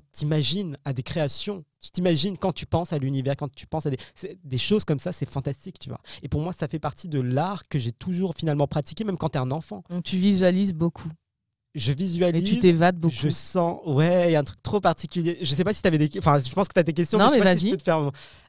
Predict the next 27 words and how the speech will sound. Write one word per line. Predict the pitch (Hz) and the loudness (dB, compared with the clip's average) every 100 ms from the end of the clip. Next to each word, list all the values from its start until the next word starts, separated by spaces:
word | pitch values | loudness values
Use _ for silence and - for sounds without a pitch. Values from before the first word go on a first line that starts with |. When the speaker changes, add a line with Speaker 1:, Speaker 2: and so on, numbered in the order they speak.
| _ _ | _ _
Speaker 1:
Par | - | -6
exemple, | 143 165 92 | -4 -4 -8
moi, | 139 135 143 | -8 -6 -6
quand | 196 170 | -6 -8
j'écris | 131 139 - 208 | -6 -6 -8 -12
mes, | 196 | -8
mes, | 131 120 - 120 120 | -6 -6 -8 -16 -16
quand | - 202 | -8 -6
j'écris | 143 - 208 | -4 -4 -6
mes | 208 | -8
sketchs, | - 131 123 - - _ | -8 -8 -8 -8 -12 _
Speaker 2:
Ouais. | 160 147 139 - _ _ | -2 -2 -2 -8 _ _
Speaker 1:
c'est | - | -10
comme | 143 170 | -2 -2
si | 160 208 | -2 -6
je | |
composais | - 156 160 147 | -6 -6 -2 0
un | 143 | 0
album. | 131 123 - - _ _ _ _ _ _ _ _ _ - 175 | -2 -4 -8 -18 _ _ _ _ _ _ _ _ _ -12 -4
Speaker 2:
Ouais. | 170 | -2
Speaker 1:
Chacun | 139 147 202 - 214 | 0 0 -2 -4 0
de | 170 | 0
mes | 147 | 0
sketchs | 135 - 143 135 - | -2 -4 -4 -4 -6
représente | 156 127 123 135 123 120 | -4 -4 -2 -2 -2 -6
un | 113 | -8
single. | - - 117 113 117 208 | -8 -8 -6 -6 -8 -10